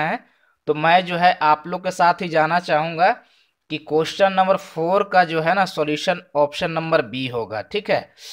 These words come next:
चलिए हम अगले क्वेश्चन की ओर बढ़ते हैं, क्वेश्चन नंबर फ़ाइव। क्वेश्चन नंबर फ़ाइव जो है आपका मॉडर्न फिजिक्स से बूलियन अलजेब्रा से लिया गया क्वेश्चन है और ये लॉजिक गेट का क्वेश्चन है।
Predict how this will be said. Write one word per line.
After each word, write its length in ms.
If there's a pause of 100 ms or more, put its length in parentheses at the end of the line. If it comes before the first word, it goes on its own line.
(300)
चलिए 300
हम 200
अगले 260
क्वेश्चन 400
की 160
ओर 100
बढ़ते 360
हैं, 220 (460)
क्वेश्चन 380
नंबर 280
फ़ाइव। 500 (440)
क्वेश्चन 380
नंबर 260
फ़ाइव 420
जो 180
है 160
आपका 460
मॉडर्न 480
फिजिक्स 420
से 220 (480)
बूलियन 500 (120)
अलजेब्रा 480
से 140
लिया 280
गया 180
क्वेश्चन 480
है 260 (280)
और 300
ये 160
लॉजिक 500
गेट 220
का 160
क्वेश्चन 440
है। 240